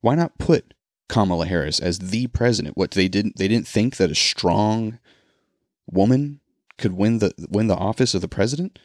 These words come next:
They thought they had to put in an old, uh, name recognition white guy in and then usher in the vice president? Like, if, if the right,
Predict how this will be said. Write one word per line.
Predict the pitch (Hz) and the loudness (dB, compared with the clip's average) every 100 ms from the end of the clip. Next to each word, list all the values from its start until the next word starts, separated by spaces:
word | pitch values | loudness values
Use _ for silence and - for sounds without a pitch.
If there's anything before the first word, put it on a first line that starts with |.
| _ | _
They | - | -4
thought | 104 123 120 | 0 0 0
they | |
had | 117 123 | -2 -2
to | |
put | - 127 | -2 0
in | 123 107 | 0 -2
an | 82 - | -4 -6
old, | - 117 120 117 117 _ _ _ _ _ | 0 4 4 2 -2 _ _ _ _ _
uh, | - 101 87 139 - _ _ - | 0 2 2 0 -10 _ _ -6
name | 104 107 120 117 | 0 2 4 4
recognition | 104 117 117 98 101 110 - 107 107 104 | 2 2 2 0 0 0 0 0 -2 -4
white | - 87 80 95 110 127 | -12 -10 -2 -2 -2 -4
guy | 123 127 131 | -4 0 0
in | 127 135 147 - | 2 0 0 -2
and | 104 98 92 | -2 -2 0
then | 95 98 110 - | 0 0 0 -2
usher | 104 101 - 98 | 0 0 2 2
in | 98 104 | 0 0
the | 101 | -4
vice | 87 92 95 | -4 -4 -4
president? | - - 110 147 139 | -2 0 0 0 0
Like, | 107 - _ _ _ _ _ _ _ _ _ _ _ _ _ | -4 -6 _ _ _ _ _ _ _ _ _ _ _ _ _
if, | 127 123 - | 0 0 0
if | 131 113 | -2 0
the | 117 | 0
right, | 98 113 127 139 | 2 4 4 2